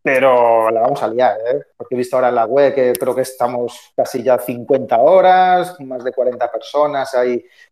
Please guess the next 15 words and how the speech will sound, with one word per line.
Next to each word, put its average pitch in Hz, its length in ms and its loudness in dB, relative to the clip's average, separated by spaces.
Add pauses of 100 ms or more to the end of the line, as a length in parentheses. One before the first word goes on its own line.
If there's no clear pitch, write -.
(100)
tal, 143 260 4
toda 147 160 4
la 131 80 4
gente 131 300 -2
que 127 120 2
luego 120 240 2
va, 107 180 0 (300)
va 117 80 2
a 123 40 2
entrar 131 440 2
y 123 60 -2
va 117 100 2
a - 40 2
hablar, 135 320 2
porque 143 400 0